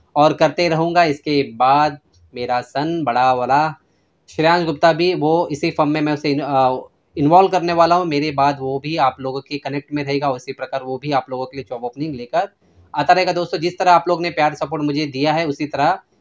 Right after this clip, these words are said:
आप भी उसे प्यार and सपोर्ट दोगे दोस्तों। जैसे कि आप सभी को पता है दोस्तों, अ, मैंने जॉब को क्विट कर दिया है और छोटा सा मैंने एक ऑफिस लॉन्च किया है।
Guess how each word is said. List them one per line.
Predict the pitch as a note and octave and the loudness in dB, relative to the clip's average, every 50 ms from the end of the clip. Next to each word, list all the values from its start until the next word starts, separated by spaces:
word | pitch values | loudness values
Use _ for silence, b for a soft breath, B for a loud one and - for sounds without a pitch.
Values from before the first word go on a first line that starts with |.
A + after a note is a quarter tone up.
| _ - - | _ -4 2
आप | C#3 C#3+ C#3+ C#3 | 2 2 2 4
भी | F3 F#3+ | 4 4
उसे | F#3 D#3+ - F3 | 4 4 2 -4
प्यार | - D3+ C#3+ C#3 | -2 0 0 0
and | D3 C#3+ | 0 -2
सपोर्ट | - C#3 - E3+ F3+ G3 F#3+ | -4 -6 -2 0 0 0 -2
दोगे | E3+ C3+ - D3 D3+ D#3 C#3+ D#3 | -4 -4 0 0 0 2 2 2
दोस्तों। | C#3 C#3 B2+ - C3+ | 2 2 0 0 0
जैसे | B2 C#3 C#3 F#3 | 0 0 0 2
कि | E3+ F#3 | 2 2
आप | F3+ | 2
सभी | F3+ - E3 E3 E3+ | 2 2 -2 -2 0
को | E3 F3 | -2 0
पता | - D#3 C#3+ - F3 | 0 0 2 2 2
है | E3+ F3 | 2 2
दोस्तों, | E3 F3 E3 - - F#3+ G3 G3 G3+ b b b b b _ _ _ _ - D#3+ | 0 -2 -2 0 0 0 0 0 -4 b b b b b _ _ _ _ 2 4
अ, | C#3+ D3 D#3 D3+ | 6 6 6 6
मैंने | D3+ D#3 F3 F3+ | 4 2 0 0
जॉब | D3+ F3 E3 E3+ | 2 0 0 0
को | - F3+ | -2 -4
क्विट | F3+ - E3+ F3 F3+ - | -2 -2 -4 -4 -2 -2
कर | - F3+ E3 | -2 -2 -2
दिया | D#3+ E3+ F3 E3 | 0 -2 -2 0
है | E3+ F3+ F3 | 0 0 0
और | E3+ | -2
छोटा | E3+ - D3 C3+ D3+ D#3 | -2 -4 -4 -2 -2 -2
सा | D3+ D#3+ | -2 -2
मैंने | D3+ D3+ D3+ D#3 | -2 -2 -2 -2
एक | D3+ | 0
ऑफिस | C#3+ C3+ B2+ - D#3 - - | -2 -2 -2 -2 -6 -4 -2
लॉन्च | C#3 C3+ D3 D#3+ D#3 | -2 -2 -2 -2 -6
किया | - - E3 E3 D#3+ | -6 -4 -2 0 0
है। | D3+ E3 E3+ F3 - | 0 0 -2 -4 -8